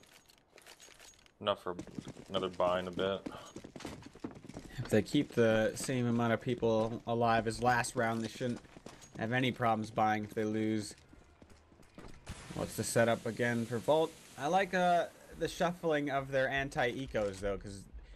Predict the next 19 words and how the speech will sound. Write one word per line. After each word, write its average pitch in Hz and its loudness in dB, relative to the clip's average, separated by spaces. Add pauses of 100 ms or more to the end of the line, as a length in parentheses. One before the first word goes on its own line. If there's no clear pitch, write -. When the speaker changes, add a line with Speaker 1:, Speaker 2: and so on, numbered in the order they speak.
(100)
Speaker 2:
we 110 -2
saw 135 2
the 123 2
first 139 0
one 135 0
come 139 -2
out 131 0
from 127 -4
them, 120 2
and 104 -10
they 110 0
waited 117 2
till 113 -2
about 104 -2
fifty 123 -4
seconds 120 -2
even 120 -4
to 107 -6
move 135 -2